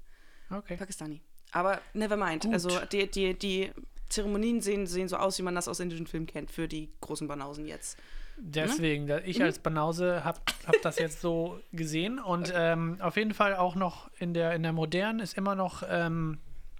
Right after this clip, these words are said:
Speaker 1: diese, diese, die nennen's ja da, ähm, nicht Arranged Marriage, sondern irgendwas mit Help. Nee, nicht Help. Äh,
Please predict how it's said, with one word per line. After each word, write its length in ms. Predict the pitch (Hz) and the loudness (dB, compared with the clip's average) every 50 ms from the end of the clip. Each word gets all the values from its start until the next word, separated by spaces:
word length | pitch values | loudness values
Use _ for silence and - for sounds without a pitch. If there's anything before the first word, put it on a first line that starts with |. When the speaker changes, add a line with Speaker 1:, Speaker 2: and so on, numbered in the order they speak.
| - - - - - - - - - - - - - - - - - - - - - | -10 -12 -12 -16 -16 -16 -16 -18 -20 -18 -20 -20 -20 -20 -20 -20 -20 -20 -20 -8 -4
Speaker 1:
diese, 280 | 156 151 139 147 147 | -4 -2 0 0 0
diese, 460 | 139 143 139 135 143 139 135 135 135 131 - - | 0 -2 -2 0 0 0 0 0 -2 -4 -8 -6
die 60 | 151 | -2
nennen's 300 | 156 170 180 190 180 - | 0 0 0 0 -2 -2
ja 140 | - 180 170 | 0 0 0
da, 360 | 160 160 156 151 151 156 165 - | 2 2 2 2 2 0 -2 -4
ähm, 460 | 165 160 156 156 151 147 147 143 135 135 - - - - - - - - | -6 -4 -4 -4 -4 -4 -6 -8 -10 -12 -14 -20 -20 -20 -20 -20 -12 -8
nicht 220 | 175 165 - - | -8 -8 -6 -4
Arranged 440 | 196 170 165 160 165 160 156 - - | -4 -2 -2 -2 -2 -2 -4 -6 -6
Marriage, 460 | 170 160 165 175 196 202 196 202 - - | -6 -4 -2 0 0 0 -2 -4 -8 -4
sondern 720 | - 180 180 170 170 170 165 165 165 160 160 156 160 160 156 - - - _ _ - - - - - - - - - - - | -4 -2 -2 -2 -2 -2 -4 -4 -4 -4 -4 -4 -6 -8 -10 -14 -20 -20 _ _ -20 -20 -20 -20 -18 -16 -14 -12 -12 -8 -6
irgendwas 260 | 160 165 156 - - | -6 -6 -6 -6 -8
mit 120 | 165 - | -10 -8
Help. 240 | - - 160 165 160 - - - - - - | -6 -4 -4 -4 -2 -4 -4 -6 -6 -8 -6
Nee, 140 | 170 160 151 | -6 -4 -4
nicht 180 | 151 143 - | -6 -6 -6
Help. 240 | - 156 156 - - - | -8 -8 -8 -8 -10 -12
Äh, 380 | - 208 170 156 156 156 151 151 | -8 -6 -6 -4 -2 -2 -4 -4